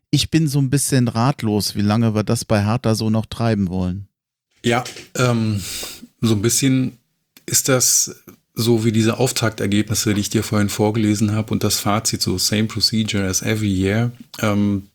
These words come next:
Speaker 2: die ganzen Probleme mit Standards, sowohl offensiv als auch defensiv, über die haben wir ja auch letzte Saison schon lange geredet. Ähm, man hat im Moment zumindest nicht den Eindruck, dass sich da jetzt irgendwie wesentlich was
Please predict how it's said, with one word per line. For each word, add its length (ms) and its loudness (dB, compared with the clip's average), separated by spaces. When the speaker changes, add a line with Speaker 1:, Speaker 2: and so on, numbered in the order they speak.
Speaker 2:
die 60 0
ganzen 800 2
Probleme 640 0
mit 220 0
Standards, 560 -2
sowohl 340 2
offensiv 540 -2
als 180 -2
auch 80 -4
defensiv, 600 -2
über 160 0
die 120 -4
haben 120 -2
wir 80 0
ja 60 -2
auch 160 -6
letzte 280 -2
Saison 340 -6
schon 180 -6
lange 260 0
geredet. 600 -2
Ähm, 380 2
man 160 -2
hat 220 -4
im 60 -2
Moment 300 0
zumindest 380 0
nicht 180 -2
den 80 -2
Eindruck, 380 -2
dass 120 0
sich 140 -4
da 220 0
jetzt 160 -2
irgendwie 480 0
wesentlich 720 0
was 360 -2